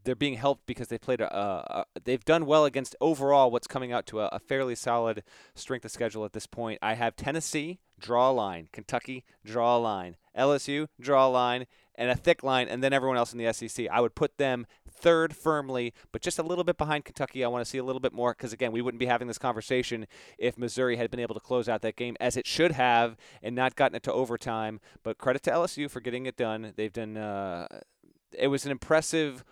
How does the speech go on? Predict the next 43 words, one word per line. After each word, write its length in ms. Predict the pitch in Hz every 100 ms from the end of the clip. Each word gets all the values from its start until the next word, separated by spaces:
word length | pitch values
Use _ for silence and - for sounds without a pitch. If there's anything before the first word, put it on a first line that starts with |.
| -
win 520 | 110 139 135 127 123 - -
against 340 | 117 123 127 127
a 60 |
bad 360 | 117 120 123 127
opponent. 600 | - - 131 156 - - _ _ _
And 140 | 107
overall, 600 | 127 139 127 139 151 170 170 _ - _ _ _ _ - _ _ _ -
t-, 60 | - - _ _ -
teams 300 | 160 180 - _ _ -
just, 200 | 208 - -
it's 160 | - -
good 140 | 247
on 80 | 254
both 120 | 233
ends 160 | 208 170
of 40 |
the 60 | 165
floor. 160 | 180
You 40 | 147
got 120 | -
Tremont 260 | - 180
Waters, 320 | 165 170 170 -
who 80 |
can 100 | 151
run 140 | 151 156
that 100 | 147
offense, 380 | 139 139 139 -
and 420 | 131 127 123 120
it's 220 | - 120
defending 380 | - 127 156 156
the 80 | 135
three-point 420 | - 143 147 117
line 240 | 113 123
well. 420 | 120 120 117 117 - - -
Um, 640 | - 110 107 104 101 95 87 - -
it 120 | 110
gets 160 | 143 -
to 60 |
the 80 | 135
line 260 | 117 120 117
a 80 | 113
lot. 260 | 110 107 - -
I, 120 | 104